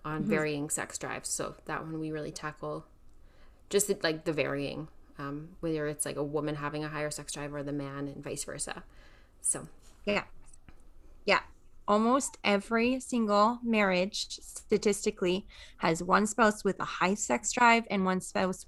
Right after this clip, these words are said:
Speaker 2: with a lower sex drive. Um, so it's, you're falling into the norm, and there's nothing abnormal about you as a wife having a higher sex drive than your husband.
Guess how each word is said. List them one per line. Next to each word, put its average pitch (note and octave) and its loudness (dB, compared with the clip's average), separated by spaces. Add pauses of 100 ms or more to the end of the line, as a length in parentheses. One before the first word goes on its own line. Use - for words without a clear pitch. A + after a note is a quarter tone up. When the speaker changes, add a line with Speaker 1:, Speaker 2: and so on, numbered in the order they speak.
Speaker 2:
with F#3 -2
a F3+ 2
lower D#3+ 2
sex - -10 (200)
drive. - -2 (560)
Um, E3+ 6 (680)
so F#3 4
it's, - 0
you're G3 2
falling G3+ 4
into G3+ -2
the G3 -2
norm, F#3+ 4
and F3+ 0
there's F#3 2
nothing G3 2 (140)
abnormal G3 6 (240)
about F#3+ 8
you G3+ 6
as F#3 2
a F#3 -2
wife F3+ 4
having F#3 0
a F#3 2
higher F3+ 0
sex - -6
drive D#3+ -2
than D#3+ -2
your D#3 -4
husband. D3 -10